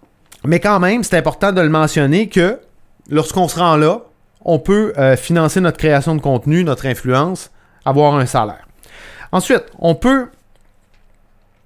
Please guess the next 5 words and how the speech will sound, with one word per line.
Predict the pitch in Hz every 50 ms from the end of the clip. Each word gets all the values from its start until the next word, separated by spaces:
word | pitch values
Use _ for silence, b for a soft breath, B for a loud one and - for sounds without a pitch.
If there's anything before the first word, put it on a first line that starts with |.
| _ - _
vendre | - 127 123 185 208 226 214
de, | 180 180 175 160 156
des | 143 151 147
produits | - - 165 165 151 139 160 190 233 269 - b b b b b b b b b b b b b
commodifiés. | - 233 214 226 220 170 247 - - 151 135 104 -